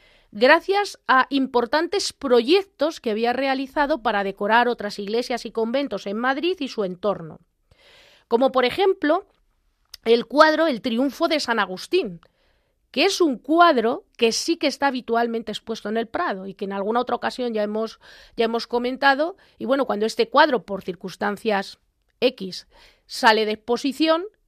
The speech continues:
pues es cuando tiene cabida alguno de estos otros cuadros de Claudio Coello, de los que estamos hablando, como por ejemplo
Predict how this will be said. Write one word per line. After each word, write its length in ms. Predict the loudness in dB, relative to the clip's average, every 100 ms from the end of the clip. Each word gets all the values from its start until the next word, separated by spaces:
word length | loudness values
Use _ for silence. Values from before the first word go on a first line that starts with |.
| _ _ _ -4
pues 220 | -4 -2
es 140 | -2
cuando 420 | 2 0 2 -2 -2
tiene 260 | -4 -2
cabida 460 | 0 0 0 -2 -2
alguno 340 | -2 -4 -4
de 60 | -6
estos 220 | -6 -10
otros 280 | -10 -12 -10
cuadros 520 | -2 0 0 -4 -8
de 180 | -12 -10
Claudio 340 | -6 -4 -4
Coello, 440 | -2 -4 -4 -10 _ _ _ _ _ _ _ -6
de 100 | -4
los 140 | -4
que 80 | -6
estamos 260 | -6 -4 -2
hablando, 460 | -2 -2 -4 -8
como 200 | -8 -10
por 120 | -10 -8
ejemplo 400 | -8 -6 -12